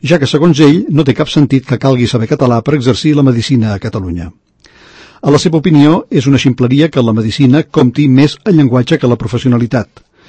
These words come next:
i considera que tot plegat és una cosa artificial creada pels de dalt, perquè si preguntes a la gent del carrer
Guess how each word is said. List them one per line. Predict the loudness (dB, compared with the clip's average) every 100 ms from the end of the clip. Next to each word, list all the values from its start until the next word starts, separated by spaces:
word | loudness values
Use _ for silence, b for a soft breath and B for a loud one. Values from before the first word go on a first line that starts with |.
| b b -4
i | 0
considera | 2 2 0 0
que | 0
tot | -2 0
plegat | 0 0 0 -4
és | -2
una | 0
cosa | 0 -2 -2
artificial | -4 -4 -2 0 0
creada | 0 0 2 -2
pels | -2 -2 0
de | 0
dalt, | 2 2 -2 -8 b b -8
perquè | -2 -2 0
si | -2
preguntes | 0 0 0 0
a | 2
la | 2
gent | 2 2
del | 0
carrer | -2 0 0